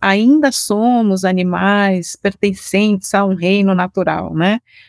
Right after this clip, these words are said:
O substrato, o terreno da cidade está sobre um terreno natural, né? Então, se a gente se aproximasse mais geograficamente, por exemplo, da lógica das bacias de água,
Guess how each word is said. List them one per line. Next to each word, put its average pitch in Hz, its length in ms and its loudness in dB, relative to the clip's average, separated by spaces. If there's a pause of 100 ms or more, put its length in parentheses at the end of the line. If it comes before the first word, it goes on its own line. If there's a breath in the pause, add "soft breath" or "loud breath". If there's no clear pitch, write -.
(220 soft breath)
O 190 60 -8
substrato, 208 1300 -2
o - 120 -8
terreno 196 1120 0
da 170 160 -2
cidade 185 640 0
está 214 540 -2
sobre 208 800 -4 (360)
um 196 160 0
terreno 175 440 -2
natural, - 500 -8 (400)
né? 202 200 2
Então, 226 440 0
se - 140 -2
a 220 100 2
gente 262 320 0
se - 100 -4
aproximasse 214 800 0
mais 185 480 0
geograficamente, 196 960 -2
por 185 180 -2
exemplo, 180 680 -4 (140)
da 170 160 0
lógica 196 520 2
das 185 180 0
bacias 185 640 -2
de 165 120 -2
água, 175 420 -2